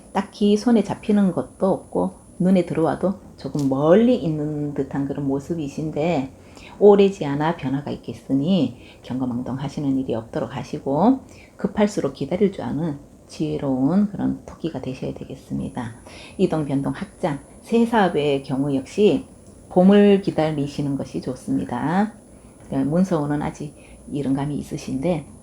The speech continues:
작은 문서는 잡으셔도 괜찮으세요. 그 큰 문서의 경우에는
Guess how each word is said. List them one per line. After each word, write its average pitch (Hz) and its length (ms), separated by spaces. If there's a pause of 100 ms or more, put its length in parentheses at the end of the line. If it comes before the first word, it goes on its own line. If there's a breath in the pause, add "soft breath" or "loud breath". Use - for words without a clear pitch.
(260)
작은 170 240
문서는 160 560
잡으셔도 170 460
괜찮으세요. 127 680 (480 loud breath)
그 139 200
큰 - 160
문서의 175 320
경우에는 175 500